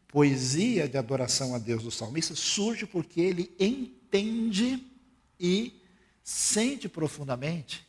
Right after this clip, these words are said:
quem Deus é de maneira diferenciada. Então, pra nós aqui, vem a pergunta bem objetiva. O que é que você vai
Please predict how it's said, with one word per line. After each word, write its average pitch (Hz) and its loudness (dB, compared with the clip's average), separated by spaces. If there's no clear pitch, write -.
quem 175 -2
Deus 139 0
é 135 2
de 143 -8
maneira 156 -4
diferenciada. 160 -6
Então, 196 0
pra 233 2
nós 139 2
aqui, 151 -2
vem 139 -4
a 139 -4
pergunta 143 -2
bem 147 -4
objetiva. 160 -2
O 147 -2
que 240 -2
é 233 -2
que 214 -8
você 175 0
vai 143 -4